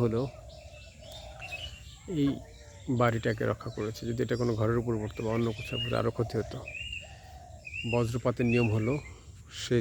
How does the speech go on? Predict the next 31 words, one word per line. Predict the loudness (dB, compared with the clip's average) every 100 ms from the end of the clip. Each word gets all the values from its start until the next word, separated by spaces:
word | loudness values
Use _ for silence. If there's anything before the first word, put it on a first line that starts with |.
| 6
যখন | 4 4 2 0 -2
কোনো | 0 0 0 -6 -14 -14 -14 -14 -16 -16 -12 0
উঁচু | 4 8 8
জিনিস | 10 8
দেখে | 4 0
তার | 0 0
উপর | 0 -4 -4
সে | 0
ডাউন | 4 4 2
হয়, | -2 -6 -8 -8
এটা | 0 2
হলো | 2
তার | 2 -2 -4 -8 2
সাধারণ | 2 4 2
নিয়ম। | 2 2
যদি | 4
কারোর | 4 4
ট্রেনিং | 4 4 4
থাকে | 2 -2
সে | 0
বুঝতে | -2 -4 -4
পারবে। | -4 -6 -10 -12 -14 -14 -14 -16 -16 -14 -14 -4
তো | 2
যাই | 4
হোক, | 4 2
একটা | 0 2 2 -2 -14 -18 -16 -16 -16 -10
এই | -4 0
সকালে | 2 6 6 6 0 -6
একটা | -4 -2 -2 -2 2
জিনিস | 4 4 0 -4 -6 -6 -6 -2
দেখানো | 0 2